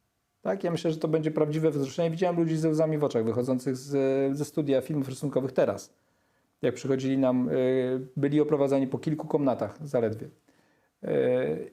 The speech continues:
i będzie w stanie przejść przez, y, proces powstawania filmu animowanego, bo na tym, na tej idei jest zbudowana cała wystawa. I ten proces, y, pokazany jest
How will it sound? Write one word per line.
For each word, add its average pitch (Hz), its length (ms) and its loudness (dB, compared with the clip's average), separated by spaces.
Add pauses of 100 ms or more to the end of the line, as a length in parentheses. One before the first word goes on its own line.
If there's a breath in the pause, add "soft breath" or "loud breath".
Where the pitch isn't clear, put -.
i 165 520 0 (640 soft breath)
będzie 165 360 0
w - 40 -8
stanie 170 680 -2 (160)
przejść 196 380 -2
przez, - 520 -2
y, 143 480 0
proces 160 480 2
powstawania 147 720 0
filmu 147 360 0
animowanego, 120 720 0
bo 151 300 -2
na 147 160 4
tym, 127 520 0
na 147 100 2
tej 147 160 0
idei 131 260 0
jest 123 180 -2
zbudowana 120 800 0 (340 soft breath)
cała 131 240 2
wystawa. 120 540 0 (1300)
I 147 60 -4
ten 135 160 2
proces, 185 520 0
y, 190 160 -2
pokazany 156 540 2
jest 147 380 0